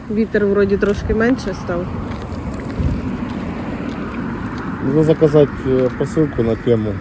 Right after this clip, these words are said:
Speaker 1: Попробувати мікрофони. Та кажуть, що вони не
Speaker 2: Ну,
Speaker 1: очень, це надо
Speaker 2: ні,
Speaker 1: якийсь.
Speaker 2: ну, надо ж, е, м, надо ж купити реальний мікрофон, який вони там не по п'ятдесят гривень,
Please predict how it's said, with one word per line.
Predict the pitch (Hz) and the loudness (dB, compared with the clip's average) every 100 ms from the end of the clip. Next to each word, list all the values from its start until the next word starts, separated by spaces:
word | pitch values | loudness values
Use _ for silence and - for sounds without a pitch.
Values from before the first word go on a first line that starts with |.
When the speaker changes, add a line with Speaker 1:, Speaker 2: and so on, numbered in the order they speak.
| - - - - - - - - - - - | -8 -10 -10 -10 -10 -10 -10 -10 -10 -10 -2
Speaker 1:
Попробувати | 214 185 226 220 208 220 | 0 6 6 8 6 6
мікрофони. | 220 233 - 277 269 | 6 4 4 6 6
Та | 220 | 4
кажуть, | 262 427 359 | 4 4 4
що | 247 | 4
вони | 302 277 | 4 6
не | 262 254 | 8 8
Speaker 2:
Ну, | 240 | 8
Speaker 1:
очень, | 208 - 190 | 6 2 2
це | 214 | 2
надо | 220 214 220 | 0 4 6
Speaker 2:
ні, | 147 | 8
Speaker 1:
якийсь. | 127 139 | 8 8
Speaker 2:
ну, | 151 | 8
надо | 151 | 6
ж, | 143 - | 4 2
е, | 143 139 135 131 127 | 4 6 6 4 2
м, | 127 127 120 - - - - - | 2 0 -2 -6 -8 -6 -8 -4
надо | 143 147 | 0 2
ж | 147 | 2
купити | 135 - 165 143 | -2 4 4 6
реальний | 139 139 135 | 4 6 4
мікрофон, | 135 131 131 156 139 | 2 0 2 4 4
який | 120 131 | 2 2
вони | 127 131 - - | 2 2 2 2
там | 120 - | 2 2
не | |
по | - - | 0 -2
п'ятдесят | - 139 - 143 | 4 4 6 4
гривень, | 120 110 | 2 0